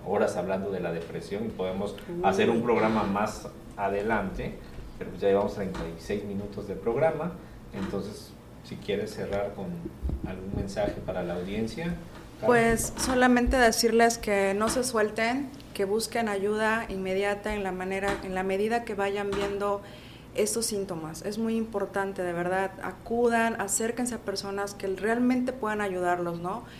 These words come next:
Speaker 2: No, no con personas tóxicas que solamente a lo mejor te van a llevar a, a hacer cosas que te van a llevar al hoyo, ¿no? O sea, que te van a poner peor, sino realmente buscar ayuda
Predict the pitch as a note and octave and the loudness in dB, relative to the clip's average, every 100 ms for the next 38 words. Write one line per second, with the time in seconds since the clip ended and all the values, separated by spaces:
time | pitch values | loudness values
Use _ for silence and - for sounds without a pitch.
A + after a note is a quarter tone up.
0 | - - G#3+ A3 A3+ A#3 A#3 A3 A3 A#3 | -18 -8 -2 2 4 4 2 2 0 0
1 | C4 B3+ B3 G#3+ G#3+ A3 - - - - | -2 -2 -4 -2 -2 -4 -8 -16 -18 -2
2 | A3+ A3+ G3+ - A#3+ - - - - - | -2 -2 -6 -6 -6 -8 -10 -18 -18 -12
3 | G3+ G#3 G#3+ G#3 G3+ G#3 G3 F#3 F#3 G3+ | -4 -2 0 0 -2 -2 -2 -2 -2 0
4 | G3+ G3+ G3 F#3+ G3+ F#3+ F#3 F#3 F#3+ - | 0 0 -2 0 0 0 0 0 -2 -4
5 | F3+ E3+ E3+ - - - - F#3+ G#3 G3+ | -6 -6 -8 -14 -16 -6 -4 0 -2 0
6 | G#3+ G#3 A3 G#3+ G3 F#3+ F3+ G3 G#3 F#3 | -2 0 -2 0 -4 0 2 2 0 0
7 | F#3 F#3 F#3+ F#3+ F#3+ G3+ C4 F3+ D#3+ - | 2 0 2 6 8 8 6 2 -8 -10
8 | E3 E3+ F3+ F3+ - F3 F#3+ G#3+ G3+ G3 | -8 -6 -6 -8 -6 -4 -2 -2 0 0
9 | G3+ - F3+ F3+ F3+ F3 F3 F3 G#3 G#3+ | 0 4 6 6 4 -2 -4 -2 -2 -2
10 | G#3 A#3 A#3 - - - F#3+ - G#3+ G#3+ | -4 -4 -4 -12 -16 -6 -6 0 2 2
11 | G3 G#3+ G#3 G#3+ | 2 2 4 2